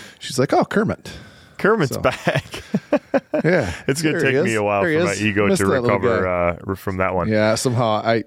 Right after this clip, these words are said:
Speaker 2: I don't buy it. How you
Speaker 1: Yeah.
Speaker 2: doing, Jesse?
Speaker 1: I'm good, man. Hey, this is a timely episode because you just got back from spring break, your high school spring break in Michigan. And this is a time when a lot of people from the Midwest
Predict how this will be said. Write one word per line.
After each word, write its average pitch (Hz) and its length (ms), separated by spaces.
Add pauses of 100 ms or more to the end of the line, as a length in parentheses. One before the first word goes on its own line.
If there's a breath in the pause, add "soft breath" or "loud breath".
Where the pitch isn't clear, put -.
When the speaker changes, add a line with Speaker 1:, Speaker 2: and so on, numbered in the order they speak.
(160)
Speaker 2:
I 127 80
don't 127 160
buy 120 240
it. 110 160 (120)
How 160 100
you 170 60
Speaker 1:
Yeah. 117 60
Speaker 2:
doing, - 100
Jesse? 131 320 (240)
Speaker 1:
I'm 110 160
good, 131 220
man. 110 220
Hey, 123 140
this 131 240
is 180 120
a 151 80
timely 127 420
episode 110 480
because 101 400
you 135 120
just 160 200
got 113 140
back 107 160
from 101 140
spring 101 280
break, 92 400
your 98 380 (100)
high - 180
school 95 220
spring 92 260
break 90 260
in 92 80
Michigan. 98 340
And 104 160
this 135 140
is 175 100
a 170 80
time 117 280
when 101 280 (680 loud breath)
a 104 60
lot 104 640
of 113 200
people 113 320
from 104 240
the 101 100
Midwest 104 720